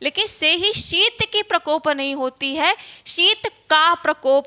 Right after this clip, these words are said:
होता है। इस हिस्से में गलती है, यानी कि दूसरे भाग में गलती है जो हमें ऑप्शन नंबर बी में दिया गया है। यहाँ सीक्वेंस में थोड़ा टाइपिंग एरर है, वो आप लोग देख लीजिएगा। ठीक है, दो आपका दूसरे भाग में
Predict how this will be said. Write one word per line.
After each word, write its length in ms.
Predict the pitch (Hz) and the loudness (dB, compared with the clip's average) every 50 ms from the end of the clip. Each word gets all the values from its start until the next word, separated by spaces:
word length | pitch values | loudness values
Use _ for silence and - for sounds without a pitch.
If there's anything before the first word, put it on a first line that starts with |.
| - - | -4 -10
होता 320 | 254 233 - - 233 233 | -12 -8 -4 -2 0 0
है। 200 | 240 285 339 381 | 0 -2 -4 -6
इस 220 | - - 359 - | -4 -4 -2 -2
हिस्से 340 | - - 285 - - - 262 | -2 -2 -4 -4 -4 -4 -6
में 240 | 254 254 240 240 - | -6 -8 -8 -8 -8
गलती 320 | 233 226 220 214 - 247 | -8 -8 -8 -10 -12 -10
है, 140 | 285 302 320 | -8 -6 -6
यानी 320 | 330 277 240 214 220 214 220 | -6 -4 -6 -6 -6 -8 -12
कि 200 | - - 339 302 | -10 -8 -8 -8
दूसरे 600 | 240 220 _ - 262 285 - - 330 349 392 403 | -10 -12 _ -12 -10 -8 -6 -6 -4 -2 -2 -4
भाग 360 | 269 294 262 226 226 226 226 | -4 -4 -2 -2 -2 -2 -4
में 160 | 240 240 233 220 | -8 -8 -6 -6
गलती 320 | 233 220 - - 240 262 | -8 -8 -8 -8 -8 -6
है 220 | 262 240 285 453 466 - - - - - - | -4 -4 -4 -4 -4 -6 -12 -18 -18 -10 -6
जो 140 | - 330 392 | -2 -2 0
हमें 340 | 359 311 320 277 269 311 320 | 0 0 0 -2 0 -2 -2
ऑप्शन 380 | - 254 269 - - - 277 254 | -2 -2 -4 -2 -4 -6 -6 -8
नंबर 340 | 233 220 226 226 247 302 | -12 -16 -14 -12 -10 -12
बी 240 | 359 269 247 240 226 | -10 -10 -12 -12 -10
में 280 | 208 220 254 370 494 508 - - - - - _ - | -6 -4 -4 -4 -4 -6 -12 -18 -20 -20 -20 _ -12
दिया 340 | 226 214 269 285 302 285 262 | -6 -2 0 2 2 2 0
गया 240 | 240 233 240 233 233 | 0 -2 -2 0 0
है। 240 | 254 294 359 403 392 | 0 0 -2 -4 -4
यहाँ 280 | 311 262 254 294 311 | -4 -4 -6 -4 -4
सीक्वेंस 580 | - - - 359 381 - 466 415 427 415 - - | -4 -4 -2 -4 -4 -4 -6 -4 -2 -2 -2 -2
में 100 | 320 349 | -4 -6
थोड़ा 180 | 330 330 294 294 | -4 -4 -4 -2
टाइपिंग 420 | - 269 240 226 - 254 247 240 | -2 -4 -4 -4 -6 -8 -8 -8
एरर 240 | 226 226 226 226 233 | -8 -8 -8 -10 -10
है, 140 | 262 415 427 | -12 -14 -12
वो 80 | 381 285 | -6 -4
आप 220 | 269 247 - - | -4 -4 -4 -4
लोग 140 | 269 294 269 | -6 -6 -6
देख 280 | 208 214 196 180 - - | -8 -10 -10 -10 -12 -14
लीजिएगा। 420 | 185 180 - - 185 180 - - - _ - - - - _ _ _ - | -12 -10 -10 -10 -10 -12 -14 -16 -20 _ -20 -20 -20 -20 _ _ _ -4
ठीक 180 | 370 392 - | -4 -2 -2
है, 240 | 427 302 - _ _ _ _ _ _ _ _ _ _ _ _ _ | -2 -4 -4 _ _ _ _ _ _ _ _ _ _ _ _ _
दो 180 | 214 220 330 381 | -4 0 2 4
आपका 420 | 392 330 262 - - - 294 349 | 4 4 2 0 -2 -4 -4 -4
दूसरे 340 | 320 254 277 269 - 349 349 | -4 -4 -4 -2 -2 -2 -2
भाग 280 | - 302 226 226 226 220 | -2 -2 -4 -4 -4 -8
में 80 | 320 | -10